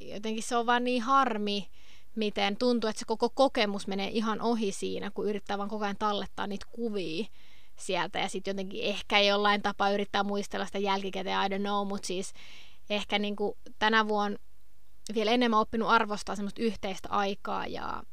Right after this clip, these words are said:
jotenkin semmoista, just sitä semmoista läsnäolevuutta ja kuuntelemista ja, ja semmoista, että on siinä, on siinä hetkessä mukana.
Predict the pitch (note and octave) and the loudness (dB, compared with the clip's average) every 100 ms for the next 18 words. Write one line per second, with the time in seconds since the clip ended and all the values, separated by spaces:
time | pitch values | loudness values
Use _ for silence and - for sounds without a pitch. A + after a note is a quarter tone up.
0 | - A3+ - F#3 G3 F#3 G3 - A#3+ - | -8 -8 -8 -8 -6 -6 -8 -6 -6 -6
1 | A#3 G3 F#3+ F#3 G3 F#3+ - F#3+ F#3+ G3 | -6 -4 -4 -6 -4 -6 -6 -6 -6 -6
2 | F#3+ - F#3+ - G#3 G3 G3+ F3 F3+ G3+ | -8 -6 -8 -6 -6 -6 -6 -8 -8 -8
3 | - - G3+ - - - - - - - | -8 -6 -6 -8 -8 -8 -8 -8 -8 -8
4 | - - F3 F3 - - - F3 - - | -8 -6 -6 -6 -8 -8 -8 -8 -8 -8
5 | - - - - A#3 A#3 G#3+ E3 F3 G3+ | -8 -8 -8 -4 0 0 0 -2 -4 -6
6 | - - - A#3+ B3+ A#3 A3 A#3 - - | -6 -8 -4 0 2 2 2 0 -2 -6
7 | G#3+ A3 G#3+ - A3+ | -2 -2 -2 -2 -2